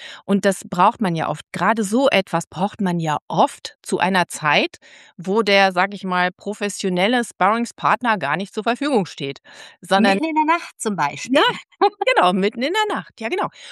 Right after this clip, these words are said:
Speaker 1: Und wenn man dann so etwas hat, ist es doch super.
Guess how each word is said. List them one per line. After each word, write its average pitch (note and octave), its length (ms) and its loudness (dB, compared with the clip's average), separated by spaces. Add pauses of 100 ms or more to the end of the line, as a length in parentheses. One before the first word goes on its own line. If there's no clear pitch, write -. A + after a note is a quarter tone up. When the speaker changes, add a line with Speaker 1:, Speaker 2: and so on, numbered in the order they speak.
Speaker 1:
Und C#4+ 300 2
wenn A#3 200 2
man A#3+ 160 2
dann A#3 200 2
so C#4+ 140 -2
etwas C4 440 -6
hat, D#4 200 -2
ist G#3+ 160 -6
es A3 100 -8
doch A3+ 140 -2
super. D3 440 -6